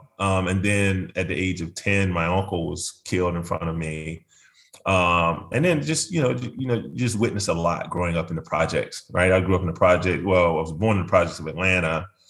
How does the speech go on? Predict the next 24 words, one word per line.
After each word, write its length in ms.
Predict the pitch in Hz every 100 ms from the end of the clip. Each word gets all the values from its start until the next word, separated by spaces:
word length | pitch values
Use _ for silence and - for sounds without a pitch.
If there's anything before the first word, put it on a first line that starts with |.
| - - - _ -
and 120 | 98
then 100 | 95
ended 260 | 98 95 92
up 260 | 85 - - - 104
doing, 360 | 92 90 87 -
uh, 160 | 92 85
being 240 | 85 85
raised 240 | 90 92 82
mostly, 760 | 101 123 - 87 82 80 87 _ -
um, 420 | 90 85 85 85
in 200 | 90 85
rural 280 | 90 98 92
Georgia, 360 | 82 87 85 82
in 100 | 82
Thompson, 460 | 95 87 82 82
Georgia, 240 | 87 85 82
a 40 |
town 260 | - 85 82
of 80 |
about 220 | 82 82 82
six 260 | 80 -
thousand 360 | - 80 82 78
people. 380 | - 82 82 76
So 400 | 92 87 87